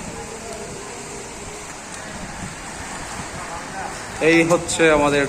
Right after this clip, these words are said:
ঢাকা শহরের আজকের দিনের অবস্থা, যা কিনা আজকে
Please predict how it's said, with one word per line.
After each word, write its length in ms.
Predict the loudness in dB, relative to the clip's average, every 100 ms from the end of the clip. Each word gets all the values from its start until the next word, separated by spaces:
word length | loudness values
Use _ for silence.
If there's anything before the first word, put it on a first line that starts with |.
| 2
ঢাকা 200 | 2 2 2
শহরের 400 | 2 4 4 2 -2 -8 -10 -10 -10 -10 -10 0
আজকের 480 | 2 2 4 4 4
দিনের 220 | 4 4
অবস্থা, 580 | 4 2 -2 0 0 0 -2 -6 -6 -4 -4 -4 -4 -4 -4 -4 -4 -4 -4 -4 -4 -2 0 4
যা 100 | 4
কিনা 260 | 6 6
আজকে 480 | 6 4 2 4 4